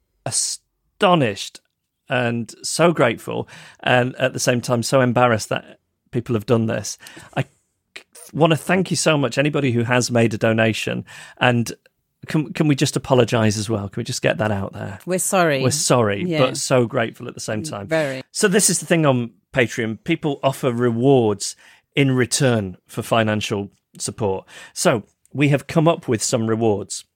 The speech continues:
Speaker 1: It's all in American dollars for some reason,
Speaker 2: Hmm.
Speaker 1: but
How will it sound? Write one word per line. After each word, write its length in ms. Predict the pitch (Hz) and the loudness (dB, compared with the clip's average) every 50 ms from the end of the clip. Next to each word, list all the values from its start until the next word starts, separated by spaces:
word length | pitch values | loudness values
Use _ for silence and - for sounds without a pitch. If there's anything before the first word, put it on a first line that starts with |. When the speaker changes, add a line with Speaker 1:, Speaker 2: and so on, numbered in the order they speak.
| _ _ _ _ _ _ _ _ _ _ _ - - | _ _ _ _ _ _ _ _ _ _ _ -20 -16
Speaker 1:
It's 120 | - - 151 | -8 -2 0
all 140 | 165 190 196 | 2 2 4
in 80 | 165 | 4
American 360 | 139 131 127 127 123 - 131 117 | 4 4 4 4 2 0 0 2
dollars 360 | 117 123 117 113 107 98 - | 2 4 4 2 2 0 -2
for 100 | - 113 | -6 -8
some 220 | - - 101 101 101 | -6 -6 -6 -6 -6
reason, 380 | 107 110 110 - - 117 120 | -8 -10 -10 -10 -10 -10 -10
Speaker 2:
Hmm. 300 | 113 185 180 165 151 139 147 | -8 -8 -8 -8 -8 -10 -6
Speaker 1:
but 260 | 151 147 - - | -6 -6 -6 -6